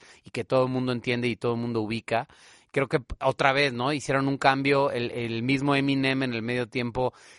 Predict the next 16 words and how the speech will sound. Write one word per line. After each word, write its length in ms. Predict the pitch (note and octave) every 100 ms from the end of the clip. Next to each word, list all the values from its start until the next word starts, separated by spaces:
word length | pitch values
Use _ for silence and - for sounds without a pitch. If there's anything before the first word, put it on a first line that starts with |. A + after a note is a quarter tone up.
| _
que, 180 | - A2+
que, 340 | - A#2 G#2+ -
que 120 | A2
se 120 | -
hincó, 480 | A#2 G#2+ C3 C#3 C3+
con 200 | D3 D3
permiso 520 | D#3+ F3 F#3+ E3 G3+
o 60 | D3+
sin 200 | C3 A2+
permiso, 480 | G#2+ A#2 C3 D3
la 80 | D3
realidad 260 | A2+ A2 B2
es 80 | -
que 120 | A#2
lo 160 | G#2
hizo. 420 | A2+ A#2 - A2+